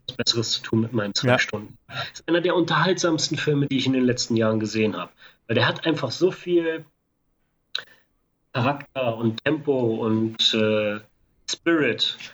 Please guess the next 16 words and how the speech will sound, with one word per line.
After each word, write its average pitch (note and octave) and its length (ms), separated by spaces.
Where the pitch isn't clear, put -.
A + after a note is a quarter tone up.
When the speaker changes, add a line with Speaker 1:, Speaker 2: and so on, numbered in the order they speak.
Speaker 1:
Es - 100
macht C#3+ 180
einfach - 380
unglaublich C#3 500
Spaß. B2 420
Und B2 120
auch D3+ 140
bei - 180
diesem D3 240
Erklärfilm D3 580
am A2+ 120
Ende C#3+ 180
von B2+ 200
The B2+ 120
Other C#3 180
Guys G2+ 380